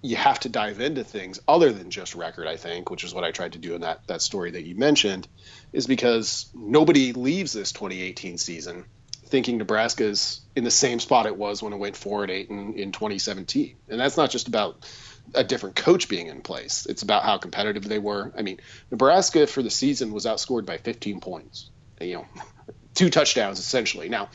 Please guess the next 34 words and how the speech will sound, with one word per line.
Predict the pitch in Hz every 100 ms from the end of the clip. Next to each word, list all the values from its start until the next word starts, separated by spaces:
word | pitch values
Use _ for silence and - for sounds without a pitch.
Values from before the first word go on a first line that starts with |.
| - - - -
if | 143
they'd | 131 110 - - -
outscored | 123 - 127 113
their | 101
opponents | 90 - 208 135
by | 117 101
fifteen | 104 - 98
points, | 92 98 98
that's | 127 -
not | 123
a | 98 - -
drastic | - 117 127 - 92 -
difference, | 185 165 78 65 -
but | - 120 98 - - - -
you | 151
just | 180 -
don't | 170 156
see | - 139
a |
team | 117 131 123
go | 117
four | 104 139 123
and | 107
eight | 101 104
very | 117 110 98
often | 95 104 - 139 135 - - - - - -
and | 120
only | 123 123 113
have | 110 101 87
that | 104 107 -
sort | 110 98
of | -
point | 98 92
differential. | 82 78 73 78 73